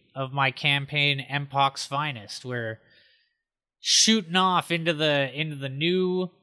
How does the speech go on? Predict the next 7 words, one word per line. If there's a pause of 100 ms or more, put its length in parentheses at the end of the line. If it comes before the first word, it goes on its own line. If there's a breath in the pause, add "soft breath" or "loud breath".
(240)
act (140)
right
away,
which (100)
I
didn't
really